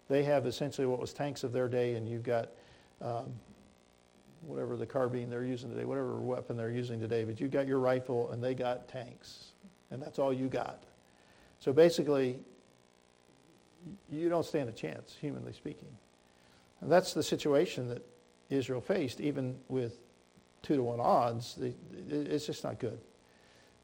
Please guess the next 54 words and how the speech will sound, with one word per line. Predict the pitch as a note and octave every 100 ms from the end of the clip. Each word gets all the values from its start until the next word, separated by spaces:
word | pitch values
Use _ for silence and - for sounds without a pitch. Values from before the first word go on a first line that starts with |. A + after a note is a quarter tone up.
| - -
So | - G3
Asa | G3+ A#3 G#3
cries | F#3+ F3+ E3
unto | D#3
the |
Lord | D3+ D#3+
his | D3
God | A#2 E3+ F#3
and | C#3
said, | D#3 C#3+
"Lord, | D#3+ F#3
it | D#3
is | D#3 C3+
nothing | D3 F#3 G#3+ G#3 E3+
with | D3+ C3+
thee | E3 A3
to | D3+
help, | A#2+ C3 D#3
whether | C#3 C#3+
with | C#3 B2+
many | D3 G3+
or | D#3+
with | C3+ -
them | C3 D3
that | D3
have | B2+ D3
no | D3+ D#3+
power. | D3+ E3 A3+ B2 - - _ - - - -
Help | A3 C4
us, | F3+ -
O | D#3
Lord | D3+ C#3+
our | C#3+
God, | C#3+ F3 G3
for | F3
we | E3
rest | E3+ E3 E3
on | D#3
thee, | F3+ G3+
and | D3
in | C3+
thy | C#3 F#3+
name | G#3+ D#3+
we | D3 C#3+
go | D3
against | C#3+ D3 -
this | D3+ C3+
multitude. | D3+ E3+ E3 C3 C#3
O | C#3
Lord, | D#3 D#3
thou | D3 F#3 G#3+
art | G#3 G3+
our | F3+ G3+
God. | D#3+ G#3 G3